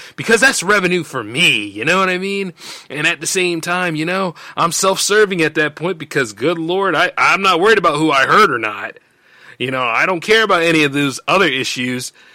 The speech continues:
and I don't have integrity anymore. So, in order for me to be a very rich person, I have to go ahead and try to step on people to get that, to that point.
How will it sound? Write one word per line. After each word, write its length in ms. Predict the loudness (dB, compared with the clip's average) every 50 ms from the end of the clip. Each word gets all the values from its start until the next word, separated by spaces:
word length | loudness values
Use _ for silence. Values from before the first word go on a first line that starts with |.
| -20 -10 _
and 140 | -4 0 2
I 120 | 2 4
don't 160 | 4 4 2
have 160 | 2 2 2 0
integrity 520 | -2 -2 -2 -2 -2 -2 -2 -2 -2 -2
anymore. 560 | 0 -2 -2 -2 -2 -2 -2 -2 -2 -2 -6 -12 -20 _
So, 800 | _ -6 -4 -2 0 2 2 2 4 4 2 2 0 -2 -4 -8 _ _ _ _ _ _ _ _
in 120 | -4 -2
order 160 | 0 0 0 0
for 140 | -2 -4
me 140 | -2 0 0 0
to 60 | 0
be 120 | -2 -2
a 80 | -2 -2
very 500 | -2 -2 0 2 4 4 4 4 4 4
rich 320 | 2 -2 -4 -4 -8 -6
person, 600 | -2 -2 -2 -2 -4 -6 -8 -10 -10 -12 -12 -16 _ _ _ _ _ -20 -20 -20 -20 -20 -16
I 180 | -4 -2 0 0
have 200 | 2 0 -2 -4
to 80 | -6 -4
go 140 | -2 -2
ahead 400 | -2 -2 -2 -2 -2 -2 -2 -6 -8 _ -20 _ _ _
and 140 | -4 -4 -4
try 200 | -2 -2 -2 -2
to 80 | -2 -4
step 320 | -4 -2 -2 -2 -2 0
on 160 | -4 -4 -4
people 320 | -4 -6 -10 -8 -6 -8 -8
to 80 | -8
get 300 | -8 -8 -8 -8 -8 -6
that, 320 | -6 -6 -6 -8 -10 -16 -12
to 100 | -8 -6
that 180 | -6 -6 -8
point. 340 | -10 -14 -16 -16 -16 -20 -20